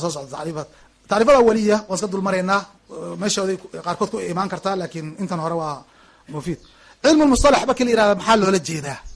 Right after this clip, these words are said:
Ha, bal hala qeexo. Cilmu mustalax maxaa la yiraahdaa? Wuxuu leeyahay, "Huwa cilmun bi usuulin wa qawaacida."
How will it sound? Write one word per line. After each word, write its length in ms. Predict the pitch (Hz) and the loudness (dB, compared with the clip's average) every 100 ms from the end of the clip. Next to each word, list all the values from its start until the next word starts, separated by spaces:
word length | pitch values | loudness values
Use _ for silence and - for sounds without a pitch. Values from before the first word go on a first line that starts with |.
| - _ _ _ _ _ _ _ | -20 _ _ _ _ _ _ _
Ha, 60 | 147 147 | -10 -6
bal 140 | 151 175 | -2 4
hala 180 | 226 190 | 4 4
qeexo. 260 | 175 170 185 - | 0 0 -2 0
Cilmu 180 | 233 208 190 | 0 2 0
mustalax 260 | 220 190 | 2 2
maxaa 200 | 175 202 | 4 2
la 60 | 190 | 2
yiraahdaa? 360 | 175 160 151 135 - - _ _ _ _ | 0 -2 -6 -10 -16 -20 _ _ _ _
Wuxuu 180 | - 214 | -2 4
leeyahay, 160 | 262 254 | 6 8
"Huwa 100 | 254 | 6
cilmun 260 | 247 254 233 | 2 2 2
bi 60 | 208 | 2
usuulin 320 | 196 247 220 | 2 4 4
wa 80 | 180 | 2
qawaacida." 420 | 175 160 151 | 2 0 -2